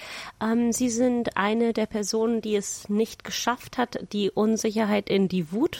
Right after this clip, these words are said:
zu übersetzen. Ähm, es ist eine sehr kleine Schnittmenge, also Sie sind die Erste dieses Jahr, aber, äh, willkommen.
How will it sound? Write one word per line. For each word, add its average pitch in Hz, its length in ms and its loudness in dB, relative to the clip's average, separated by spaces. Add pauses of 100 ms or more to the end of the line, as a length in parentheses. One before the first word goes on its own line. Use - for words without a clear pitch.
zu - 140 -2
übersetzen. 285 760 2 (640)
Ähm, 175 300 2
es - 260 -6
ist 160 140 -4
eine 165 180 -2
sehr 156 160 -2
kleine 165 460 2
Schnittmenge, 165 640 0
also 156 340 -2
Sie 170 200 -6
sind 160 240 -2
die 147 100 -4
Erste 156 380 -2
dieses 151 380 -4
Jahr, 214 360 2
aber, 165 480 0
äh, 151 180 -6
willkommen. 160 680 0